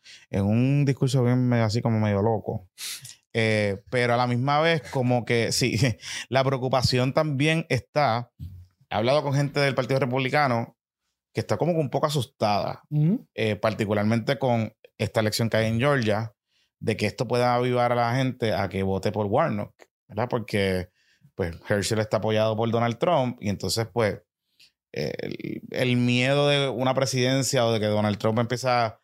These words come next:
Speaker 2: Ujú.
Speaker 1: a co-, a coger impulso puede, puede sacar esas bases demócratas.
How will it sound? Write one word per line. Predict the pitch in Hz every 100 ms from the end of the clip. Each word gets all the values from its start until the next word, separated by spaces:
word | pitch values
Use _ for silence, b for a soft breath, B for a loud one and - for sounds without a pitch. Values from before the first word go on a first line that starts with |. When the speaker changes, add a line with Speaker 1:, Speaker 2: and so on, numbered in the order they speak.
| -
Speaker 2:
Ujú. | 147 156
Speaker 1:
a | 110
co-, | 110 -
a | 107
coger | 110 101 107 117 113 b b -
impulso | 135 120 139 147 - 110
puede, | 104 107 117 117
puede | - - 107 113
sacar | 110 120 117
esas | 113 120
bases | 113 113 110
demócratas. | 120 131 120 107 98